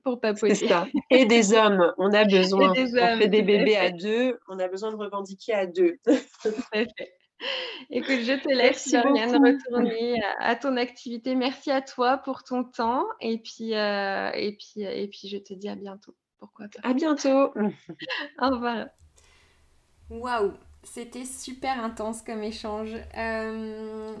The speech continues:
Speaker 1: j'espère de tout cœur que vous avez ressenti cette passion qu'il y a eu, euh,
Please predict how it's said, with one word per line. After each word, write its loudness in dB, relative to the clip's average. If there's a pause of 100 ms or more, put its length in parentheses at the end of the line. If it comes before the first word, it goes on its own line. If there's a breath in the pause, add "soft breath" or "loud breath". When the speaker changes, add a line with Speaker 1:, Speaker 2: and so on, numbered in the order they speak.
Speaker 1:
j'espère -10
de -12
tout -10
cœur -6
que -12
vous -12
avez -10 (160)
ressenti -12
cette -16
passion -12
qu'il -18
y -14
a -8
eu, -10
euh, -8